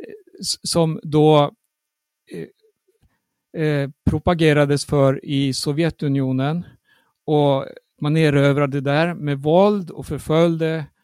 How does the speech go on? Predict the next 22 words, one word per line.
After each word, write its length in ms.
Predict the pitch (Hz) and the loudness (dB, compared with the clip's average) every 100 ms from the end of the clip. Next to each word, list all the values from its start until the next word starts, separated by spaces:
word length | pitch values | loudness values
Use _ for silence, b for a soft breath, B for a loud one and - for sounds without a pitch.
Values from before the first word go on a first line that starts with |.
| _ _ | _ _
allt 260 | - 135 - | -8 -8 -4
motstånd. 640 | 143 139 - 139 123 120 b b b | -6 -4 -8 -6 -6 -6 b b b
Men 180 | 147 143 | -8 -6
i 40 | |
Sverige 760 | 143 - 160 196 214 151 127 127 - | -6 -4 -2 0 -2 -4 -4 -8 -16
så 180 | - 139 | -14 -8
har 140 | 147 | -4
man 320 | 135 139 131 - _ _ _ _ _ _ _ | -2 -4 -4 -10 _ _ _ _ _ _ _
på 80 | 147 | -10
ett 160 | 143 _ | -10 _
helt 380 | - 196 202 | -4 -2 -2
annat 300 | 180 151 135 | -2 -2 -4
sätt 320 | - 135 123 - - _ _ _ _ _ _ _ | -6 -8 -8 -10 -20 _ _ _ _ _ _ _
tagit 400 | 131 127 151 - | -6 -4 -4 -4
över 720 | 151 180 208 156 131 123 b b b | 0 2 2 -2 -4 -6 b b b
samhället 840 | - 160 139 123 131 123 127 - | -8 -4 -2 -4 -4 -4 -6 -8
och 260 | - 147 143 | -10 -10 -10
format 640 | - - 180 139 139 185 | -8 2 4 4 2 -4
samhället, 640 | - 196 151 139 127 131 - - B B B B B B B _ _ - | -2 -4 -2 -2 -2 -6 -8 -20 B B B B B B B _ _ -2
avkristnat 1000 | 175 143 - 131 156 175 - 170 160 - | 2 2 -2 0 0 0 -4 -4 -4 -2
det 260 | 135 120 - _ _ _ _ _ - | -2 -2 -6 _ _ _ _ _ -8
genom, 560 | 143 151 151 143 139 | -4 -2 0 0 -2